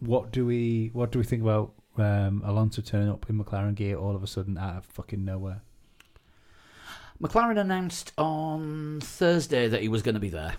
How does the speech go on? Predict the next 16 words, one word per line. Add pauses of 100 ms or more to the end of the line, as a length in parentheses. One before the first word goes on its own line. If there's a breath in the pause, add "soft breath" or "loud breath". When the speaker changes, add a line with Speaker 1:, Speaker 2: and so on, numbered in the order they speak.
Speaker 2:
which
Speaker 1:
Right. (100)
Speaker 2:
came
as
a
surprise.
Speaker 1:
That's
out
of
nowhere.
Speaker 2:
Yeah. (120)
Speaker 1:
<laughs>
Speaker 2:
Yeah,
that's
what
I